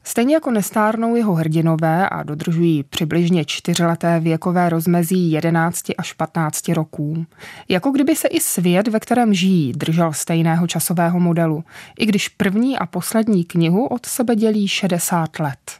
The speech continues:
Že se přes nás mezi tím převalily totality a revoluce, které navíc samotného autora citelně zasáhly?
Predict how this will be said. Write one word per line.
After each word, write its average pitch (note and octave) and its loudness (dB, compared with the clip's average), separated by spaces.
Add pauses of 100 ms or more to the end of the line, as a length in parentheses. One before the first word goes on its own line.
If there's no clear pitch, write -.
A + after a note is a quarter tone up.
(640)
Že F#3+ 2
se D#4+ 0
přes C#4+ 0
nás C4+ 0
mezi A3+ 0
tím A#3 2
převalily F#3+ 0
totality F3 -2
a F3+ -4
revoluce, E3+ 0
které D#3+ 0
navíc E3 0
samotného E3+ 0
autora E3 0
citelně F3 2
zasáhly? E3+ 0